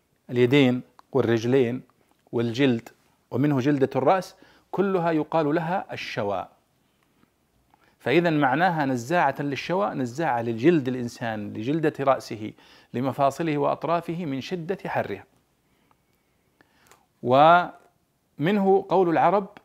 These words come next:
"رماه فأشواه"، يعني رماه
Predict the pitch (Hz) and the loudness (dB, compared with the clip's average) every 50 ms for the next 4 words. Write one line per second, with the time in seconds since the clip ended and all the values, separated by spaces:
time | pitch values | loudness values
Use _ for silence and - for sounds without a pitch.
0 | _ _ - 143 135 135 160 175 208 208 185 190 220 233 - - _ _ _ _ | _ _ 4 6 6 6 6 6 6 6 4 2 0 -2 -4 -6 _ _ _ _
1 | _ _ _ _ _ _ _ _ _ _ - 151 143 143 135 - - 139 131 120 | _ _ _ _ _ _ _ _ _ _ -4 -2 -2 -2 -2 -2 0 0 0 0
2 | 98 - - - _ _ _ _ _ _ _ _ _ _ _ _ _ _ _ _ | 0 -2 -8 -20 _ _ _ _ _ _ _ _ _ _ _ _ _ _ _ _
3 | _ _ _ _ _ _ _ _ _ _ - 135 123 143 160 170 175 175 202 240 | _ _ _ _ _ _ _ _ _ _ -2 0 0 2 2 4 4 4 4 4
4 | 254 233 233 262 254 - | 4 4 4 2 0 -2